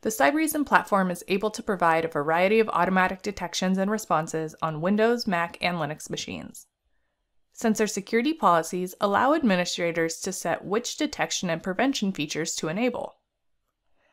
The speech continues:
Admins can then apply these policies to individual sensors or sensor groups.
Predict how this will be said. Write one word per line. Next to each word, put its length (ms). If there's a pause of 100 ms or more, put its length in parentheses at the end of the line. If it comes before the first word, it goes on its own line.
(240)
Admins 440
can 180
then 200
apply 400
these 220
policies 640
to 140
individual 540
sensors 640
or 140
sensor 360
groups. 600